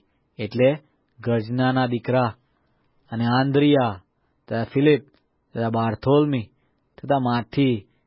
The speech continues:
તથા થોમા તથા આલ્ફીનો દીકરો યાકૂબ તથા થદ્દી તથા સિમોન કનાની તથા તેને પરસ્વાધીન કરનાર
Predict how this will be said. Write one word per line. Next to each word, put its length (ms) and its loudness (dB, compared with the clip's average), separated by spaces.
તથા 140 -2
થોમા 580 -2
તથા 260 0
આલ્ફીનો 460 0
દીકરો 280 0
યાકૂબ 520 0
તથા 180 0
થદ્દી 520 -4
તથા 240 2
સિમોન 540 0
કનાની 600 -2
તથા 160 -2
તેને 300 -2
પરસ્વાધીન 680 -2
કરનાર 560 0